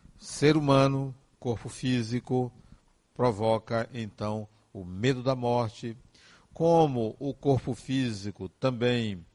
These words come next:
passa a sensação de dor, o ser humano não quer sentir dor, acredita que está sentindo dor a pessoa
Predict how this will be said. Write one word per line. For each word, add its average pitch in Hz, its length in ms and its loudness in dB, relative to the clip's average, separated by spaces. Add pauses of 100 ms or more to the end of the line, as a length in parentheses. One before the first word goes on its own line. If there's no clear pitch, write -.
(140)
passa 117 720 0 (400)
a 120 160 0
sensação 110 720 -6
de 101 180 -8
dor, 110 720 2 (480)
o 127 140 -6
ser 151 220 -2
humano 147 560 0 (320)
não 147 480 0
quer 123 280 2
sentir 123 440 -8
dor, 131 360 2 (960)
acredita 143 680 2
que 123 380 -4
está 139 440 -4
sentindo 117 520 -8
dor 107 340 -4
a 131 100 -4
pessoa 107 720 -4